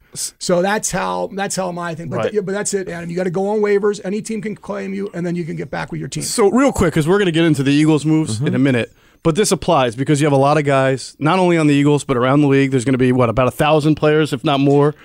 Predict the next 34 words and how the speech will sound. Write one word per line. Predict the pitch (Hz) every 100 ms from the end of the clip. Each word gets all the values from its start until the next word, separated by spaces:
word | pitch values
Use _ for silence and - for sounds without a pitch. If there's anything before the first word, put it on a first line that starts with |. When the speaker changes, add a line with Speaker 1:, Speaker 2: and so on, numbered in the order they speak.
| -
Speaker 3:
O-, | - 151
Speaker 2:
who | - 170
Speaker 3:
over | 190 -
Speaker 2:
are, | -
Speaker 3:
eleven | 135 143 151
hundred | 151 143 113
who | 127
are, | 120
who | 117
Speaker 2:
who | 131 123
Speaker 3:
are, | 135
Speaker 2:
are | 147
waived | 143 131
Speaker 3:
um, | 113 113
Speaker 2:
today. | 120 107 -
Speaker 3:
who | 123 143 143
are | 135 135
at, | 135 143 - _ _ -
who | 135
are | 147
probably | - 143 135 123
cut | - - 147 165 - _ _ _ -
at | 120
some | - 143
point. | - 175 -
But | 139
Speaker 2:
Right. | 127
Speaker 3:
the | 117
fact | 143 131
of |
the | 123
matter | 123 120 113
is, | 104 98 - - - - - -
um, | 98 101 104 104 104